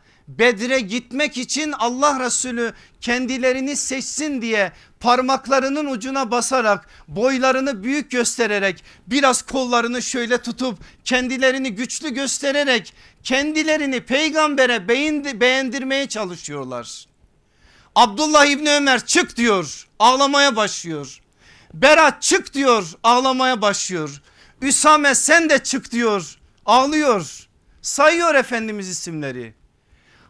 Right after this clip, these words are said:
Arkadan bir isim, o günler on altı yaşında, boyu uzun biraz ama zayıf birisi, koşup abisinin yanına geliyor. Diyor ki abisine, "Sa'd," diyor, "beni de çıkaracak Resulullah.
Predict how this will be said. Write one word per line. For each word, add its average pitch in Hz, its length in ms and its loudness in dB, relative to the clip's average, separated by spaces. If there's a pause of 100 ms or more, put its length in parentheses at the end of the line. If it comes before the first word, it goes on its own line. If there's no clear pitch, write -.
(120)
Arkadan 254 760 2
bir 285 140 -4
isim, 247 540 -4
o 233 180 -2
günler 254 340 -4
on 233 180 -4
altı 226 280 -4
yaşında, 160 760 -4 (580)
boyu 247 320 0
uzun 285 460 -2
biraz 285 320 2
ama 302 420 0 (180)
zayıf 254 440 -2
birisi, 180 600 -4 (640)
koşup 277 440 -4
abisinin 240 600 0
yanına 240 420 -2
geliyor. 160 640 -6 (840)
Diyor 285 280 -2
ki 277 140 -2
abisine, 214 600 2
"Sa'd," 311 480 2
diyor, 208 400 -2
"beni 330 260 0
de 311 140 -2
çıkaracak 220 680 -4
Resulullah. 165 600 -6